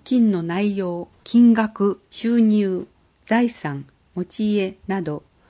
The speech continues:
支払いができなくなった事情などを総合的に判断して決めます。解決方法の内容。任意整理。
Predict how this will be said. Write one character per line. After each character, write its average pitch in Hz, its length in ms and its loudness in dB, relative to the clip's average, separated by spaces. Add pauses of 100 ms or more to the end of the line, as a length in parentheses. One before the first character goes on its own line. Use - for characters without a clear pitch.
(120)
支 - 160 -6
払 254 300 0
い 233 40 0
が 226 120 -4
で 233 120 0
き 240 120 0
な 247 140 2
く 240 80 -2
な 208 140 2
っ - 40 -12
た 160 220 -6
事 160 160 -10
情 233 220 4
な 220 140 2
ど 175 180 -2
を 143 160 -4 (160)
総 254 260 2
合 254 180 2
的 220 280 -2
に 208 160 2
判 220 280 0
断 170 180 -4
し - 60 -14
て 151 140 -8
決 160 160 -6
め 165 120 -2
ま 160 140 -8
す。 - 220 -20 (1300)
解 247 220 0
決 247 300 -2
方 247 240 4
法 196 280 0
の 156 140 -4
内 175 320 -2
容。 160 300 -4 (960)
任 247 360 6
意 240 80 4
整 202 280 2
理。 139 240 -8